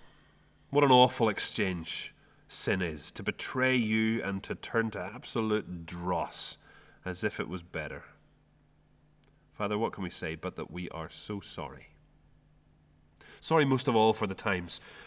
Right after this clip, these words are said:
uh, when we go back to sin even as your people, already saved, already loved, already forgiven. Father, help us not to compromise with sin in our lives as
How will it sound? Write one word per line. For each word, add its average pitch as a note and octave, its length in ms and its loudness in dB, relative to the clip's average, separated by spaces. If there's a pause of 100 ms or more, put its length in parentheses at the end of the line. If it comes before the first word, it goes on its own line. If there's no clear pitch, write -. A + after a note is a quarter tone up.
uh, F2+ 60 -2
when A2+ 160 2
we A#2 100 6
go A#2 160 4
back A#2 420 2
to B2+ 120 -4
sin B2 500 2
even B2 300 4
as A#2 160 2
your A2+ 160 6
people, A2 460 -2
already D#3 440 8
saved, G#2 440 2
already D#3 420 6
loved, G#2+ 300 0
already D#3+ 400 4
forgiven. A#2 580 -2 (1900)
Father, F2 280 -8
help F#2+ 200 -4
us - 100 -6
not F#2 160 -2
to F#2 80 -6
compromise F#2+ 680 -2
with F2+ 120 -8
sin F2+ 440 -2
in F#2 100 -8
our F#2 200 -2
lives F2+ 500 -4 (100)
as - 340 -4